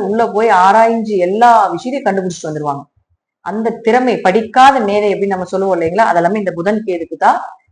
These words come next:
சேர்க்கை உண்டு. சாமி ஆடுறது, குறி சொல்றது, இன்ட்யூஷன் பவர், ஒருத்தரை பார்த்தோன்னே இவங்க இப்படிதான் இருப்பாங்க அப்படிங்கிறது கணிக்கிறது, இதெல்லாம் புதன் கேது சேர்க்கை. அதே போல சூரியனும் கேதுவோட சேர்றாரு இந்த மாசம். அப்ப சூரியன் கேது சேர்க்கை அப்படிங்கிறது முழுக்க முழுக்க பித்ருதோஷம்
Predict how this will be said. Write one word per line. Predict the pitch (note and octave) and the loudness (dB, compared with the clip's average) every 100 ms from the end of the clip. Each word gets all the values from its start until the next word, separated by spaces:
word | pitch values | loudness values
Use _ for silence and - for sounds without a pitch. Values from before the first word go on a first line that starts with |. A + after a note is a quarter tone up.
| _ G3+ | _ -4
சேர்க்கை | F#3 F#3 E3+ | -4 -4 -6
உண்டு. | D#3+ G3 | -4 0
சாமி | F#3 F#3 F3 | 0 0 -2
ஆடுறது, | E3 D#3+ E3+ | -4 -4 -8
குறி | F#3 G3 G3 | -4 -6 -4
சொல்றது, | E3+ D#3+ E3 E3+ E3+ E3+ _ - | -4 -4 -4 -4 -4 -10 _ -6
இன்ட்யூஷன் | G#3 G#3 A3 - F3 - | -6 -2 -4 -2 -6 -2
பவர், | E3+ F3+ | 0 0
ஒருத்தரை | F3 F#3 F#3 | -2 -4 0
பார்த்தோன்னே | G3 G3+ G3+ G3 | 0 0 -2 -4
இவங்க | F3+ | -4
இப்படிதான் | E3+ F3 F#3 F3 | -6 -2 0 -2
இருப்பாங்க | F3+ F3+ F3 | -4 -4 -4
அப்படிங்கிறது | E3+ E3 E3 E3 F3 | -6 -8 -6 -6 -4
கணிக்கிறது, | F3+ F3+ F3 F3 | -4 -2 -4 -2
இதெல்லாம் | F3+ A3+ A3+ | 0 -2 -2
புதன் | F#3 F#3 | -6 -6
கேது | E3+ D#3 - | -8 -10 -10
சேர்க்கை. | D#3 D#3+ - | -10 -10 -8
அதே | D3+ B3 B3+ | -2 -2 -2
போல | F#3 E3+ A#3 - - _ - | -2 0 0 -4 -18 _ -8
சூரியனும் | F#3+ A3+ B3+ C#4+ F4 A3+ | -2 0 0 0 -2 0
கேதுவோட | A3 G3+ G3+ G#3 | 0 0 -2 -2
சேர்றாரு | E3+ D#3+ D#3 D3 | -4 0 -2 -4
இந்த | D3+ D3+ | -8 -8
மாசம். | D#3 G3 _ _ - | -10 -12 _ _ -4
அப்ப | - F#3 G#3+ | -2 -2 -2
சூரியன் | B3 C#4 C4 A#3 | -2 -2 -2 -2
கேது | A3+ G#3+ G#3 | -2 -2 0
சேர்க்கை | G#3+ A3 G#3 | 0 0 -4
அப்படிங்கிறது | F3+ F#3 F#3+ A#3 F#3+ | -2 -4 -4 -4 -4
முழுக்க | G3+ G#3 F3+ | -4 -4 -8
முழுக்க | F3 A3 | -8 -6
பித்ருதோஷம் | G3+ G3+ F3+ E3+ E3+ E3+ | -4 -4 -2 -4 -6 -10